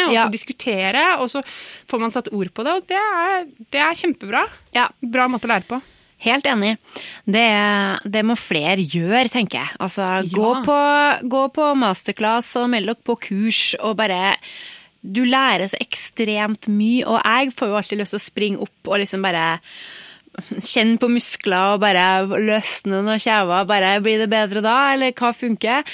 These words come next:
Speaker 2: Jeg skal, det skal ikke jeg gjøre, jeg skal ikke gjøre det på Vinterakademiet nå, men, eh,
Speaker 1: <laughs> Vi får
Speaker 2: men,
Speaker 1: se, da.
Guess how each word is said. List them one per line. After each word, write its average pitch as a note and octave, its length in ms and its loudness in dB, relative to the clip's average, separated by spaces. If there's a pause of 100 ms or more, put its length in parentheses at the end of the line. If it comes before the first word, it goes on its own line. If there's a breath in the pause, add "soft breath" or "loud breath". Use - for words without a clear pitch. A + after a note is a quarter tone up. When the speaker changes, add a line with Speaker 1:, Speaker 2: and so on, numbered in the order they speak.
(300 loud breath)
Speaker 2:
Jeg B3+ 180 -2
skal, - 260 0
det C#4 140 -2
skal C4 160 -2
ikke C4 160 -2
jeg C4+ 160 0
gjøre, G#3 160 0 (640 loud breath)
jeg A#3+ 80 -16
skal B3 160 -4
ikke B3+ 100 -4
gjøre A#3 160 -2
det G3+ 140 -4
på A3 140 -4
Vinterakademiet F3 760 -6
nå, F#3+ 160 -4
men, G3+ 160 -4
eh, G3 640 -6
Speaker 1:
<laughs> - 240 -18
Vi G#3+ 140 -6
får G3+ 160 -4
Speaker 2:
men, F#3+ 80 -6
Speaker 1:
se, F#3 100 0
da. F#3+ 160 0